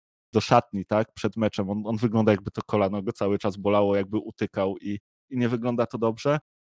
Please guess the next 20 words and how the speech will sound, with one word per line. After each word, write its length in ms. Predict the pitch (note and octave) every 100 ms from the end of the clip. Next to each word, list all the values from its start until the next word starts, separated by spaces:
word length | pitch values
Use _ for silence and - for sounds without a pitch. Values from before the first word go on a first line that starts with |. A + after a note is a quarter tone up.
| -
A 60 | A#2+
Paul 220 | C#3 B2+
George, 520 | B2 C3+ D3+ - - G2
jeden 280 | B2 C3
z 80 | C3
najlepszych 380 | D#3+ B2+ - B2+
zawodników 560 | B2+ C3 C3 B2+ C3 B2+
na 80 |
swojej 300 | B2+ B2+ B2+
pozycji, 540 | - B2+ C3+ C3+ - D3+ - _ -
nie 200 | F3+ D#3
wiem, 160 | A2
czy 100 | G2+
te 120 | - G2
czasy 320 | G2 - G#2
już 140 | G2
trochę 280 | - G#2+ A2
nie 120 | G2+
minęły. 360 | G2+ G2+ G2
No, 100 | F#2